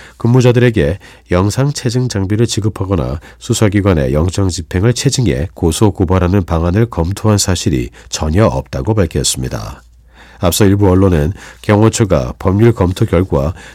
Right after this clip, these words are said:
불법 영장 집행과 불법 체포는 내란죄에 해당할 수 있다고 보고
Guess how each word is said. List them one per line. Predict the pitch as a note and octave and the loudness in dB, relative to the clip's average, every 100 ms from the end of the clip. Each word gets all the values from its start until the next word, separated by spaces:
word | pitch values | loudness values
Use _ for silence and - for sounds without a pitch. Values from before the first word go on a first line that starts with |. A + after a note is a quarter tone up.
| - | -4
불법 | G#2+ G#2 A2 F2 | 2 4 4 4
영장 | F2+ - G#2 F2+ | 0 0 -2 -2
집행과 | - - G#2+ G#2+ D2+ B1+ | -4 -2 -4 -2 -2 -2
불법 | - F2 D2+ | -2 -2 -2
체포는 | - G#2 - G#2 C#2 D2+ - - - - | -2 -4 -2 -2 0 -4 -6 -12 -18 0
내란죄에 | E2+ F#2+ G2+ - A2 B2 | 2 4 2 2 2 2
해당할 | G#2+ A2+ G#2+ G2 | 2 2 2 2
수 | F#2 | 0
있다고 | E2 - G2+ G2 | -2 0 0 0
보고 | F2+ D#2+ C#2 B1+ | -2 -2 -4 -4